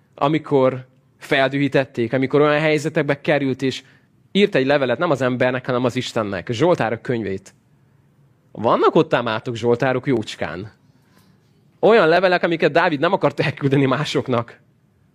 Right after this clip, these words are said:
De megírta az Istennek, hogy Uram, azért ez most nagyon fáj, amit tettek. Ha kérhetnék valamit, ha kívánnék, azt kívánnám, hogy. És olyan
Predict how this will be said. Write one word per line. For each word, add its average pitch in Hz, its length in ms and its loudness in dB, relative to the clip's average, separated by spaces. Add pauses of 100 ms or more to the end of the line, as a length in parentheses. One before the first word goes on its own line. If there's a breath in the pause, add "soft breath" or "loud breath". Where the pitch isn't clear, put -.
(100)
De 131 100 0
megírta 160 380 2
az 127 100 2
Istennek, 135 300 -2
hogy 123 100 -2
Uram, 120 400 0 (1000)
azért 226 360 4
ez 233 120 4
most - 280 -10
nagyon 113 180 -2
fáj, 101 280 -4
amit 104 180 -10
tettek. - 460 -6 (360 soft breath)
Ha - 320 -6 (120)
kérhetnék 196 560 4
valamit, 175 360 2
ha 185 60 -2
kívánnék, 156 580 2
azt 427 280 -2
kívánnám, 240 480 4
hogy. 156 320 4
És - 280 -10
olyan 226 440 2